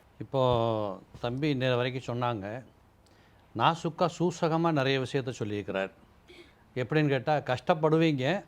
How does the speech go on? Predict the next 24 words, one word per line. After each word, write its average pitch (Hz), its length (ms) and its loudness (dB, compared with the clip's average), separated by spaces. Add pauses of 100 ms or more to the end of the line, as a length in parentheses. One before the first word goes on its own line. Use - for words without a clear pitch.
(140)
ஆனால் 156 320 4
உஷாரா 160 440 2
இருந்து 151 300 -2
தப்பிச்சுக்கோங்க" 139 540 0
அப்படிங்கிற 120 320 -2
மாதிரி. 117 440 -4 (580)
உண்மையும் 175 380 2
அதுதான். 131 240 2
ஏன்னு 143 160 0
கேட்டிங்கன்னா, 135 500 -4
கடந்த 190 360 2
ஒரு 160 120 2
ஐந்தாறு 170 420 2
மாதங்களாக 147 580 2 (140)
கடகராசி 143 520 0
நேயர்களுக்கு 127 720 -4
எல்லாருக்குமே 131 680 -2 (600)
ஒ-, 120 200 -2
கிரக 160 380 2
சஞ்சாரங்கள்ல 160 800 2
ஒருத்தர் 180 320 2
கூட 180 240 2
சாதகமா 127 440 0
இல்லை. 98 240 -6